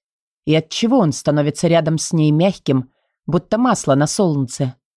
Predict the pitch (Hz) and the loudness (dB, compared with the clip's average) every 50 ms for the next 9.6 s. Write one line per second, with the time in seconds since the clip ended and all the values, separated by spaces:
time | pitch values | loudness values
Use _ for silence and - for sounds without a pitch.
0 | _ _ _ _ _ _ _ _ _ _ _ 160 185 247 247 254 220 190 202 226 | _ _ _ _ _ _ _ _ _ _ _ 0 0 0 0 0 0 2 2 4
1 | 226 214 214 202 196 196 196 - - - - 185 160 139 147 160 180 185 165 139 | 4 4 2 4 2 2 2 0 -4 -4 -4 -2 0 0 2 2 2 2 0 -2
2 | - - - 147 135 131 123 - _ _ _ _ _ _ _ - 185 185 180 175 | -4 -4 -2 -2 -2 -2 -4 -6 _ _ _ _ _ _ _ 0 2 4 4 4
3 | 175 160 156 160 180 165 - - 214 226 247 247 226 190 170 151 143 131 131 156 | 2 0 0 0 0 -2 0 2 4 4 6 6 6 4 4 4 2 2 2 0
4 | 165 160 185 175 175 180 165 185 175 - 196 190 196 208 185 190 160 139 123 - | 0 2 2 2 2 4 2 0 0 0 2 2 2 2 2 2 2 2 0 -2
5 | _ _ _ _ _ _ _ _ _ _ _ _ - 131 147 120 135 147 147 151 | _ _ _ _ _ _ _ _ _ _ _ _ -4 -2 -2 0 2 2 0 0
6 | 131 135 151 143 127 - _ _ _ _ _ - - - - 147 143 151 180 220 | 0 0 -2 -2 -2 -6 _ _ _ _ _ -12 -12 -8 -4 -4 -2 0 0 0
7 | 208 139 - _ _ _ _ _ _ _ _ _ _ _ _ _ _ _ 180 185 | -2 -2 -6 _ _ _ _ _ _ _ _ _ _ _ _ _ _ _ 2 4
8 | 190 185 175 180 165 147 135 143 135 123 117 113 - - - - _ _ - 262 | 4 4 2 0 0 0 0 0 0 0 -2 -4 -6 -10 -20 -20 _ _ 0 2
9 | 294 285 262 233 196 165 143 127 - - _ | 4 4 4 4 4 2 2 0 -2 -6 _